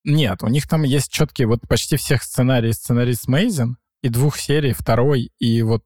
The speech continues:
э, седьмой, э, Дракман в кредитах. По крайней мере, в вик-, на Википедии так. А восьмую серию они уже сказали, что будет восьмая серия.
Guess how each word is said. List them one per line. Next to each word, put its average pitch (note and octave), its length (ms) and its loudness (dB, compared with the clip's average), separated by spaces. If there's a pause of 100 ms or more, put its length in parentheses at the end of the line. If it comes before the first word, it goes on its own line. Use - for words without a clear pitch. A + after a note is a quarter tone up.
э, A2+ 220 2
седьмой, F3+ 600 0 (120)
э, B2 240 0
Дракман A#2+ 480 -4 (200)
в - 60 -12
кредитах. - 600 -6 (220)
По - 100 0
крайней C3+ 220 0
мере, A#2+ 180 0
в A2 40 -4
вик-, A2+ 160 -4
на B2+ 160 2
Википедии A#2 580 -2
так. - 120 -20 (220)
А A2 140 2
восьмую D3 400 2
серию D#3 400 2
они C#3 180 2
уже C3 140 2
сказали, D#3+ 380 0
что C3 200 -2
будет A2 200 0
восьмая - 300 -2
серия. - 380 -8